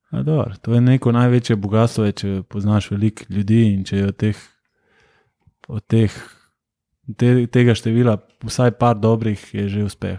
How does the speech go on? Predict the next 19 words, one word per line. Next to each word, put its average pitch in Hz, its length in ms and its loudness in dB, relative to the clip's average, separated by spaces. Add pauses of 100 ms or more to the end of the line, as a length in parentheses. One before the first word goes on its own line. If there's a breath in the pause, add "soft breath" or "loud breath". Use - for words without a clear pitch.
(160)
Tako - 220 -8
da 101 160 -2
zame 104 320 2
je 101 60 0
to 107 160 0 (920 soft breath)
v-, 104 160 -10
največji 117 600 2
uspeh, 110 320 0
da 104 120 -4
lahko 101 300 -4
vsakega 104 340 -2
pogledam 101 460 -2
v 98 80 -4
oči, 113 220 0 (760 soft breath)
da, 98 840 0 (760)
ne 107 140 -2
vem, 101 280 0
nisem 120 320 2
nobenemu 107 480 2